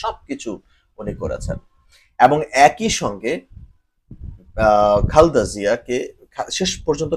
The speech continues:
খালেদা জিয়ার হস্তক্ষেপেই কিন্তু এই বৈঠকটি হচ্ছে এবং প্রথমে বিএনপির স্থায়ী কমিটির অনেকেই, অনেকেই আসলে চান নাই যে এই বৈঠকটি হোক, কিন্তু শেষ পর্যন্ত খালেদা জিয়ার হস্তক্ষেপে কিন্তু এই বৈঠকটি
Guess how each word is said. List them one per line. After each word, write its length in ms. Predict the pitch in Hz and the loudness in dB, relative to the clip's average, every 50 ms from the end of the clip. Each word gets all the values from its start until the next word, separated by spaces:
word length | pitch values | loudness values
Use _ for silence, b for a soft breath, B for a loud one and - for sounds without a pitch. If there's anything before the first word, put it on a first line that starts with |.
| - - | -4 -2
খালেদা 240 | 139 139 139 147 | -2 -2 0 -2
জিয়ার 260 | 143 143 151 143 131 - | -2 0 -2 -2 -2 -4
হস্তক্ষেপেই 640 | 127 127 - - - 156 - - - 151 156 151 147 143 | -14 -18 -14 -12 -12 -12 -10 -12 -12 -10 -10 -10 -10 -10
কিন্তু 200 | 143 135 135 135 | -12 -10 -6 -6
এই 80 | 113 92 95 | -6 -6 -6
বৈঠকটি 360 | 95 95 - 98 95 - 92 92 - | -10 -10 -10 -18 -18 -16 -16 -12 -10
হচ্ছে 320 | 98 92 90 - - - - - - - _ b b b b b b _ - 127 143 160 | -10 -10 -10 -12 -16 -16 -16 -18 -18 -20 _ b b b b b b _ 2 6 6 8
এবং 160 | 175 190 190 190 185 185 - _ _ _ _ - | 10 8 8 6 4 -2 -8 _ _ _ _ -2
প্রথমে 380 | 180 185 185 - 202 202 202 185 | -2 -2 -2 -2 -2 0 0 0
বিএনপির 420 | 156 156 160 156 147 147 156 - | 0 -2 -4 -4 -4 -6 -8 -6
স্থায়ী 220 | - - 143 147 151 | -2 2 2 2 2
কমিটির 380 | 147 156 147 165 165 175 180 170 156 185 | 0 -4 -4 -4 -4 -4 -2 0 0 0
অনেকেই, 360 | 359 427 - - 101 92 82 | -2 -2 -6 -6 -6 -6 -4
অনেকেই 440 | 78 95 127 156 175 - 160 160 156 135 | -4 -4 -4 -6 -6 -8 -6 -4 -4 -4
আসলে 180 | - - 143 139 139 - | -4 -6 -10 -8 -2 -2
চান 140 | 139 139 151 151 | -2 -2 -2 -4
নাই 140 | 147 135 123 | -4 -4 -4
যে 100 | 123 117 | -6 -8
এই 200 | - - 113 113 - | -8 -8 -10 -10 -8
বৈঠকটি 500 | - 113 113 - - 113 _ _ - 131 131 131 - - - - - - | -8 -10 -10 -10 -14 -18 _ _ -8 -8 -8 -8 -8 -12 -14 -10 -4 -4
হোক, 160 | 113 - - - _ _ _ _ _ _ _ _ _ _ _ _ _ _ _ _ _ _ _ _ _ | -4 -4 -4 -12 _ _ _ _ _ _ _ _ _ _ _ _ _ _ _ _ _ _ _ _ _
কিন্তু 160 | - 104 104 - - | -16 -14 -14 -10 -10
শেষ 120 | 107 - - - | -12 -12 -10 -12
পর্যন্ত 260 | 110 104 107 110 104 - - | -12 -12 -12 -12 -12 -6 -4
খালেদা 260 | 92 95 95 104 104 95 | -4 -4 -4 -6 -10 -10
জিয়ার 220 | 90 98 95 92 92 - b b b b - | -8 -6 -6 -6 -6 -10 b b b b -16
হস্তক্ষেপে 460 | 117 117 - - 123 120 120 113 113 113 120 | -14 -14 -12 -12 -12 -8 -8 -8 -8 -8 -10
কিন্তু 180 | 117 117 - | -12 -10 -8
এই 80 | 101 92 - | -10 -8 -8
বৈঠকটি 360 | 85 80 - - - - 85 | -10 -14 -14 -18 -20 -18 -16